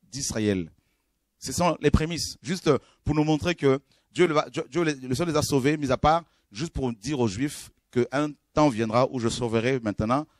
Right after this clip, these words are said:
non seulement un reste, mais toute la na-, toute la nation. Voilà. Et ils suivent l'agneau partout.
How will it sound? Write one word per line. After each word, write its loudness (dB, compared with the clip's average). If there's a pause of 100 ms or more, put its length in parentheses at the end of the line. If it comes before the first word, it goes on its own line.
(260)
non 4
seulement 2
un -2
reste, -4
mais -4
toute -4
la 0
na-, -4
toute -16
la -2
nation. -6 (1000)
Voilà. -6 (1200)
Et 2
ils 2
suivent -2
l'agneau 2 (180)
partout. 0